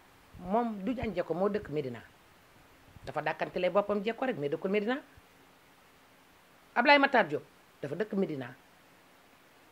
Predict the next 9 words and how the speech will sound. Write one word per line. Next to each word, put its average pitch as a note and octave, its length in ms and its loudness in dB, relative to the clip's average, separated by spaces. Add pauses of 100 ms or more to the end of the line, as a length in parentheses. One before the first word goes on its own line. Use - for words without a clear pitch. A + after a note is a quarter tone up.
(460)
Ndax D3+ 160 -8
dañu G#3 180 4
ne G3 100 2
politique. - 380 -2 (2000)
Ablaye F3+ 220 0
Matar G3 300 0
Diop C3+ 180 -8
dafa E3 160 -4
jóg. D3+ 160 -4